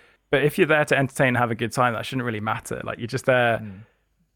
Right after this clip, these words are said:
Speaker 1: experimenting and having a laugh, and the people respond to that, and that's, that's the good time. That's how you have a good time, is you just, like, you don't worry about the viewers. You just literally are having a laugh, and then people will love that. They might res-, they might stick around and watch some more. And,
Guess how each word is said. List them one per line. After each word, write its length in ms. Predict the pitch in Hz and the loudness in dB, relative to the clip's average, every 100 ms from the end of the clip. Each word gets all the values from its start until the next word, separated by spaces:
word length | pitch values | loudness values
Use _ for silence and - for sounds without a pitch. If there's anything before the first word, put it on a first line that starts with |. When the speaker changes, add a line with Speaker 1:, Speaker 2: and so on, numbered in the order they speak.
| _ _ - | _ _ -4
Speaker 1:
experimenting 640 | 123 - 127 123 120 113 | -2 2 4 4 2 2
and 100 | 117 | 0
having 220 | 123 120 | 0 2
a 60 | 113 | 2
laugh, 400 | 113 120 107 - | 4 4 2 0
and 80 | 120 | -4
the 100 | 117 | -2
people 280 | - 127 120 | -2 0 0
respond 380 | 110 127 131 123 | 2 2 2 2
to 60 | |
that, 180 | 107 110 | -2 0
and 80 | 113 | -2
that's, 180 | 110 - | -2 -2
that's 260 | 131 120 | -2 0
the 100 | 127 | -4
good 200 | 117 113 | -2 -2
time. 260 | - 127 110 | 0 0 0
That's 140 | 107 | -2
how 80 | 135 | -2
you 120 | 117 | -2
have 180 | 117 117 | -4 -4
a 40 | |
good 200 | 110 107 | -6 -6
time, 240 | - 120 107 | -2 -2 -2
is 140 | 101 | -6
you 60 | 101 | -10
just, 200 | 110 - | -6 -6
like, 100 | 104 | -4
you 80 | 104 | 2
don't 260 | 127 117 | 2 2
worry 220 | 104 101 | -2 -4
about 220 | 101 101 110 | -4 -4 -6
the 60 | |
viewers. 420 | 107 104 107 - | -10 -10 -10 -8
You 80 | 110 | -6
just 240 | 107 - 123 | -4 -4 -4
literally 460 | 107 - 107 104 | -4 -4 -6 -6
are 360 | - 113 104 107 - _ _ _ _ | -2 -2 -2 -6 -16 _ _ _ _
having 300 | - 120 113 | 0 0 2
a 60 | 107 | 2
laugh, 320 | 113 101 95 | 4 2 0
and 80 | 117 | -2
then 100 | 110 | -2
people 300 | 123 120 110 | 0 -2 -2
will 160 | 104 107 | -2 2
love 180 | 110 - | 2 2
that. 300 | 101 - - | -2 -2 -8
They 160 | 123 117 | -8 -2
might 220 | 113 110 | 0 -2
res-, 160 | 110 - | -4 -2
they 140 | 110 | -2
might 180 | 107 104 | 0 -2
stick 220 | - 113 | -4 -2
around 260 | 113 110 107 | 0 0 -2
and 100 | 107 | -4
watch 220 | 107 - | -6 -6
some 120 | 117 | -4
more. 280 | 113 120 104 | -2 0 -2
And, 120 | 104 | -6